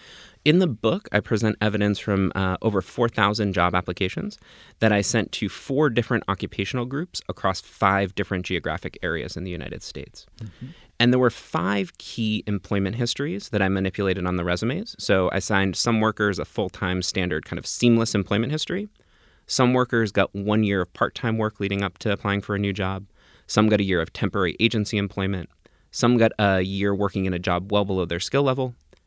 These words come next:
Speaker 1: And some got a year of unemployment. And then what I did is, as a sociologist, I really care a lot about key axes of social stratification, so issues of race, and gender, and how social categories map onto and shape evaluation processes. So I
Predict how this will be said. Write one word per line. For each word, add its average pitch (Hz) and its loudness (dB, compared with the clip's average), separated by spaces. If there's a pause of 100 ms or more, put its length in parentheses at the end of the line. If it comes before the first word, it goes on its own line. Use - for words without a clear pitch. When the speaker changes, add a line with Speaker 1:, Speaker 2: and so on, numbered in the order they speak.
(140)
Speaker 1:
And 98 2
some 98 2
got 95 0
a 95 -2
year 90 -6
of 85 -6
unemployment. 87 -8 (720)
And 143 2
then 202 4
what 226 4
I 117 4
did 101 2
is, 101 0 (140)
as 107 -2
a 113 -4
sociologist, 180 0
I 104 0
really 123 2
care - -2
a 98 2
lot 90 -2
about 90 -4
key - -2
axes 90 -4
of 87 -6
social - -6
stratification, - -8
so 87 -4
issues 92 -4
of 92 -6
race, 98 0 (440)
and 98 0
gender, 92 0
and 92 -4
how 95 -2
social 95 -2
categories 98 0
map 87 0
onto 95 0
and 87 -4
shape - -4
evaluation 90 -4
processes. - -10 (480)
So 123 6
I 120 8